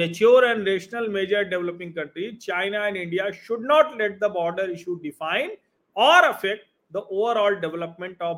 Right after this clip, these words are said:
bilateral relationship। लेकिन भारत ने बहुत साफ साफ कह दिया था,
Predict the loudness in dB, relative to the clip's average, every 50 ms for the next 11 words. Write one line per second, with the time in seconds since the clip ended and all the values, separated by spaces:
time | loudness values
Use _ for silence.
0 | -2 -2 -2 -2 -2 -4 -6 -8 -12 -14 -12 -12 -12 -12 -14 -16 -20 -20 -20 -20
1 | -20 _ _ _ _ _ _ _ _ _ _ _ _ _ _ _ _ _ _ _
2 | _ _ _ -16 -16 -16 -14 -16 -16 -16 -14 -10 -8 -6 -4 -4 -4 -6 -8 _
3 | -12 -12 -10 -10 -10 -10 -8 -10 -10 -10 -14 -20 -18 -14 -10 -8 -6 -6 -6 -6
4 | -8 -12 -16 -10 -8 -6 -6 -8 -8 -12 _ -14 -14 -12 -14 -12 -10 -10 -10 -10
5 | -12 _ _ -20 _